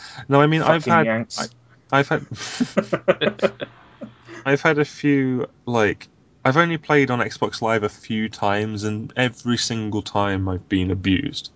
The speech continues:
Speaker 1: So even if it's to the point where, I mean, I was playing some game and I kept saying over message, "Look, I'm gonna have to go in, like, ten minutes. I've gotta drop out in, like, ten minutes. I've got to go. My real life is in the way."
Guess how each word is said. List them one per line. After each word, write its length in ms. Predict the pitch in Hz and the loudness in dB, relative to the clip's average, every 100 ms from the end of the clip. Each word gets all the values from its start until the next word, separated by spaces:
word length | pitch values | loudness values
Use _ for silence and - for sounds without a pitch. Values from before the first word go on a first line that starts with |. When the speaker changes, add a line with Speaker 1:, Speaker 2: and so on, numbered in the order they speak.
| _ _ _ _ _ _ _ _ | _ _ _ _ _ _ _ _
Speaker 1:
So 120 | - | 2
even 200 | 143 135 147 | 6 6 6
if 60 | |
it's 120 | 135 | 2
to 40 | 131 | -2
the 80 | 139 | -2
point 300 | 135 120 104 | 0 0 -2
where, 240 | 113 107 | 0 2
I 80 | 110 | 2
mean, 140 | 127 | 2
I 80 | 127 | 2
was 120 | 135 | 2
playing 440 | - 151 143 131 117 | 0 2 2 0 -4
some 240 | 127 120 | -4 -2
game 240 | 117 104 98 | 0 0 -2
and 80 | |
I 80 | 98 | -4
kept 260 | 95 120 - | -2 -4 -2
saying 380 | - 104 98 95 | 0 2 2 -2
over 140 | 95 | -2
message, 340 | 92 90 92 | -4 -4 -2
"Look, 180 | 98 90 | 0 0
I'm 120 | 101 | -2
gonna 160 | 98 101 | 0 -2
have 100 | 98 | -2
to 80 | 104 | 0
go 220 | 92 92 | 0 0
in, 80 | 92 | -2
like, 160 | - | -4
ten 200 | - 95 | -4 -4
minutes. 240 | 95 90 - | -2 -4 -4
I've 100 | 92 | 0
gotta 160 | 101 92 | 0 0
drop 200 | 95 98 | 0 2
out 180 | 95 | 0
in, 60 | 90 | -2
like, 200 | 87 - | -6 -6
ten 180 | 92 87 | -8 -6
minutes. 160 | 87 | -6
I've 100 | 95 | -6
got 180 | 92 82 | -6 -6
to 60 | 90 | -2
go. 200 | 87 92 | 0 0
My 100 | 92 | 0
real 200 | 95 95 | 2 2
life 200 | 92 90 | 0 -2
is 80 | 95 | -8
in 80 | |
the 60 | 90 | -6
way." 240 | 87 90 | -4 -4